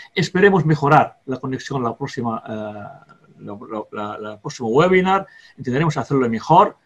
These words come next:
estamos empezando y co-, y nos comprometemos a hacerlo mucho mejor la conexión para no perder el tiempo. Y, eh, por último, eh, os invito al próximo webinar que vamos a hacer sobre fractura estallido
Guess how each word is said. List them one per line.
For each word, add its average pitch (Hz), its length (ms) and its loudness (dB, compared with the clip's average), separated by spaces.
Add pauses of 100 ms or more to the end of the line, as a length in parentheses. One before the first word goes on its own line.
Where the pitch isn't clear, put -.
(160)
estamos 147 380 -2
empezando 185 680 0 (220)
y 127 320 0
co-, 147 180 -2
y 139 200 -2
nos 147 280 0
comprometemos 151 640 4
a 123 60 0
hacerlo 143 260 0
mucho 143 260 0
mejor 127 380 0
la 123 80 -6
conexión 147 500 -2
para 120 140 -6
no 127 100 -6
perder 123 200 -4
el 113 100 -6
tiempo. 98 400 -2 (460)
Y, 190 360 4
eh, 156 140 6
por 151 180 2
último, 175 640 0
eh, 139 40 0
os 139 260 -4
invito 147 340 0
al 135 120 2
próximo 147 500 0
webinar 147 500 4
que 139 100 -4
vamos 139 280 -4
a 135 60 -6
hacer 139 240 0
sobre 123 560 -6
fractura 143 340 -4
estallido 151 600 -2